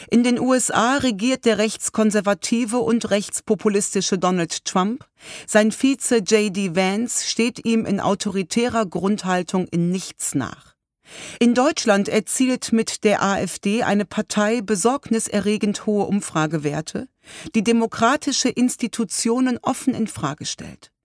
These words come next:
Gleichzeitig haben große Konzerne, vor allem in den U S A, aber zunehmend auch in anderen Ländern, darunter Deutschland, begonnen, Diversity-Programme und Gleichstellungsziele aus ihren Unternehmensstrategien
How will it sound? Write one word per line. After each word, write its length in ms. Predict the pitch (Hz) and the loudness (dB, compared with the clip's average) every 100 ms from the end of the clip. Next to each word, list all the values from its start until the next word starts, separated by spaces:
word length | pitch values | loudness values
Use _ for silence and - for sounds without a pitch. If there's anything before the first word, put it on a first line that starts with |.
| _ - - - - | _ -20 -20 -8 4
Gleichzeitig 800 | 254 339 - - 208 202 247 | 6 4 0 2 2 4 2
haben 280 | 214 220 220 | 4 4 2
große 400 | 208 233 311 269 | 2 0 0 -2
Konzerne, 760 | - 220 - 185 156 147 - - _ | 0 -2 2 2 2 0 -6 -12 _
vor 220 | - 180 | 0 2
allem 240 | 170 226 240 | 4 4 2
in 100 | 226 | 2
den 180 | 214 185 | 2 0
U 140 | 190 | 0
S 180 | 196 - | -2 -2
A, 280 | 156 139 - _ | -4 -4 -10 _
aber 260 | 185 185 185 | 0 0 -2
zunehmend 640 | - 269 247 214 202 202 | 0 2 2 2 0 2
auch 200 | - 190 | 0 2
in 100 | 196 | 2
anderen 420 | 185 196 196 175 | 4 4 4 2
Ländern, 640 | 170 170 175 180 196 226 220 | 2 4 2 0 -2 -2 0
darunter 420 | 170 165 165 160 | 0 0 -2 -2
Deutschland, 680 | 160 170 - 165 156 208 - - - - | 0 -2 -2 0 0 0 -6 -16 -20 -2
begonnen, 520 | 202 202 208 247 277 - _ _ - | 2 4 4 2 -2 -6 _ _ 2
Diversity-Programme 1300 | 202 190 262 - 285 - 277 - 233 226 247 277 302 _ _ | 4 4 2 0 -2 -2 -4 -4 -4 0 0 0 -4 _ _
und 340 | - 302 381 - | 0 0 0 -2
Gleichstellungsziele 1300 | 208 202 196 - 185 170 160 - - 220 202 214 277 - | 0 2 0 -2 0 0 -2 -4 0 0 2 0 -4 -2
aus 200 | 202 - | -2 0
ihren 280 | 214 208 | 0 -2
Unternehmensstrategien 1300 | - 202 190 185 220 254 226 - - 202 196 165 190 | -2 -2 0 0 2 0 -2 -4 -2 -2 -2 -2 -2